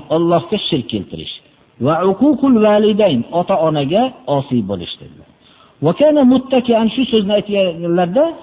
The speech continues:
yonboshlab turgandilar. Fajalasa, to'satdan o'tirdilarda, faqala ala va qawlu zur, ala va shahadatu zur. Yolg'on so'z, yolg'on guvohlik berish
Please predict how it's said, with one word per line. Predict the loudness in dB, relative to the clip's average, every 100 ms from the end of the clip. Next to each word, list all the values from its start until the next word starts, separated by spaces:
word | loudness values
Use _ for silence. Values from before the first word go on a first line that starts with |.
| -8
yonboshlab | -2 2 2 2 0 -2 -2
turgandilar. | -2 -4 -4 -4 -8 -6
Fajalasa, | -2 0 2 0 -2 -6 -8 -6
to'satdan | -4 0 0 0 -2 0
o'tirdilarda, | 0 0 -2 0 0 2 2 0 -4 -20 -20 _
faqala | -4 0 2 0 0
ala | -2 0 2 2
va | 0
qawlu | 0 0 2 0 0
zur, | 0 2 2 2 -2 -14 -20 _ _
ala | -2 2 4
va | 4 2
shahadatu | 0 0 0 0 -2 -2 -4
zur. | -2 0 2 0 -2 -14 _ _ _ -4
Yolg'on | 2 2 4 2 2 0
so'z, | 0 2 2 0 -10 -10
yolg'on | 0 2 2 2 2
guvohlik | 2 2 2 2 0 0
berish | 2 2 4 0